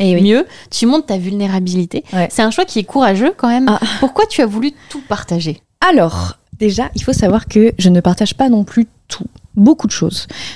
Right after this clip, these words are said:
Speaker 1: Mais il y a des petites choses quand même que je garde dans mon petit jardin secret. Il y a des choses que je ne filme pas, mais je filme, euh, un peu toute ma journée quand même. Mais il y a des journées où je sens que j'ai pas envie de filmer, donc je vais pas prendre ma caméra.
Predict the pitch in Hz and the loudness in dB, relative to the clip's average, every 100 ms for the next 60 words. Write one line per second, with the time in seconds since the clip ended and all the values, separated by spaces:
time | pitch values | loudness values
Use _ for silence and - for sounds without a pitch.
0 | - 254 285 226 - 359 277 - 254 247 | 2 4 4 2 0 -4 -4 0 2 2
1 | - 214 226 240 214 190 185 196 214 208 | 2 2 2 2 0 0 2 2 2 2
2 | 190 180 180 185 202 - 185 175 175 - | 0 2 2 2 -2 0 0 2 0 -2
3 | - 156 - - 190 175 - 220 - 180 | -4 -6 -8 -2 0 2 2 0 2 2
4 | 180 - 180 170 - 208 311 208 220 208 | 2 2 2 2 2 2 2 4 4 4
5 | 208 - 277 233 196 - - _ - - | 0 2 4 6 4 0 -6 _ -16 -12
6 | - - - 208 214 254 247 - 254 240 | -8 -8 0 0 2 0 -2 -6 2 4
7 | 220 208 220 226 240 214 196 294 370 - | 4 2 4 4 4 2 2 2 -2 -12
8 | - 220 226 226 240 262 277 262 285 - | -2 2 4 4 2 2 4 6 4 2
9 | 220 220 - - 277 277 226 196 233 233 | 0 0 -2 0 2 2 2 2 2 2
10 | 214 - - 214 254 220 202 208 226 220 | 0 -4 0 2 4 2 0 0 0 0
11 | 208 185 180 170 165 147 | 0 2 2 0 0 -2